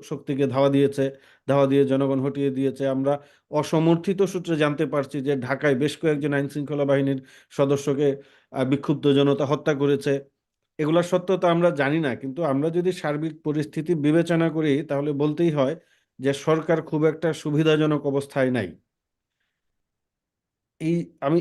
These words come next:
আমি যেটা বলতে চাচ্ছি যে আজকের যে, আহ, পরিস্থিতি গেল, আজকের যে ঘটনাটা ঘটলো, সারাদিন যে বিক্ষুব্ধ জনতা, এবং শেষ পর্যন্ত সরকার কিন্তু বাধ্য হয়েছে পরিস্থিতি নিয়ন্ত্রণে আনতে ছুটি দিতে। তার মানে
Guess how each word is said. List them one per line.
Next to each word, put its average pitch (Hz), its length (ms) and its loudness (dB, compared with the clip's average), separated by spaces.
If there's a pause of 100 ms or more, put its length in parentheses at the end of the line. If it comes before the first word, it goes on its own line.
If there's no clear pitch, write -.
আমি 151 160 2
যেটা 180 180 0
বলতে 170 280 0
চাচ্ছি 175 340 -2
যে 175 100 2
আজকের 156 400 -2
যে, 165 120 0 (220)
আহ, 147 140 0
পরিস্থিতি 151 580 -4
গেল, 139 240 6 (260)
আজকের 139 380 -2
যে 139 200 2
ঘটনাটা 147 480 -4 (160)
ঘটলো, 143 300 0 (120)
সারাদিন 135 380 0
যে 139 80 0
বিক্ষুব্ধ 139 520 -4
জনতা, 139 380 2
এবং 131 160 -2
শেষ 151 240 -6
পর্যন্ত 175 480 2 (560)
সরকার 175 400 2
কিন্তু 175 240 2
বাধ্য 147 340 0
হয়েছে 185 340 2
পরিস্থিতি 170 560 -2
নিয়ন্ত্রণে 165 520 0
আনতে 151 240 -4 (120)
ছুটি 196 320 -2
দিতে। 165 280 -4 (580)
তার 139 140 0
মানে 160 220 4